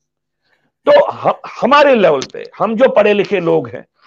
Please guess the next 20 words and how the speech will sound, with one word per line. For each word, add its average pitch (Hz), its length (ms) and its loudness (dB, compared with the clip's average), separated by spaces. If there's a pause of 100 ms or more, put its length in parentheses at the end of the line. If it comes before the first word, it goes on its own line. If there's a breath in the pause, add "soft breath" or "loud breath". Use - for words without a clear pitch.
(380 loud breath)
हमारे 247 400 2
level 202 340 2
पे 220 200 0
इनकी 196 500 -6
convergences 180 880 -4 (140)
क्या 127 240 -6
है? - 220 -18 (800 soft breath)
अलकायदा 226 580 4
और 269 180 6
आईएस 214 420 2
के 269 160 -2
बीच 196 360 -6
में 220 240 -4
कोई 214 200 0
conflict 185 600 -10
हो 214 120 0
सकता 143 340 -6
है, 127 160 -6
लेकिन 180 260 -10
convergence 139 560 -4